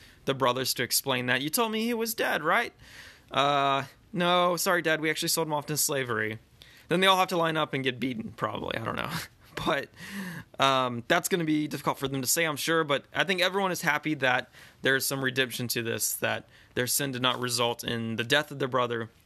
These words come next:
but actually God used it to bring him to a point where he can deliver all of them.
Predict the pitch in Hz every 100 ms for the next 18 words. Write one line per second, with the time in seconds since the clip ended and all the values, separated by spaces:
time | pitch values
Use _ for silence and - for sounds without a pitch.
0 | _ - 165 120 120 - 139 139 - 143
1 | 123 131 127 131 127 135 123 123 - -
2 | - 127 127 120 - - - 202 143 139
3 | 127 131 127 123 117 - _ - - 131
4 | - 135 117 123 117 127 127 120 120 123
5 | 110 131 123 90 82 -